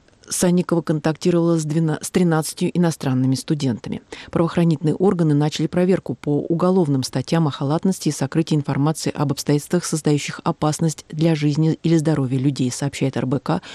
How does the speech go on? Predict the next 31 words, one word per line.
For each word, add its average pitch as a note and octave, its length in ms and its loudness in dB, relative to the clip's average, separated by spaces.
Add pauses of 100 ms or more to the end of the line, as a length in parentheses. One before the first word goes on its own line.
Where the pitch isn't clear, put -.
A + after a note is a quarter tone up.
(140)
со F#3+ 200 0
ссылкой D3+ 420 0
на E3 200 2
рапорт - 320 -4
полиции. - 500 -4 (920)
На F3 80 2
сегодняшний G#3 520 4
день E3 180 2
ковид C#3 280 -2
девятнадцать C#3+ 580 -2
в D#3+ 40 2
мире F#3+ 220 4
заболели E3 380 2
почти - 260 -4
двести E3+ 320 0
семьдесят D#3 480 -2
семь D#3+ 180 0
тысяч - 300 -2
человек, F3 480 2
умерли D3 340 2
более D3 400 2
одиннадцати E3 540 0
тысяч - 340 -6
пациентов. D3+ 520 0 (560)
В D#3+ 80 0
марте F#3 340 4
центр D3 380 -2
эпидемии E3+ 360 2
переместился D3 720 0
в D#3 80 0
Италию. C#3 500 0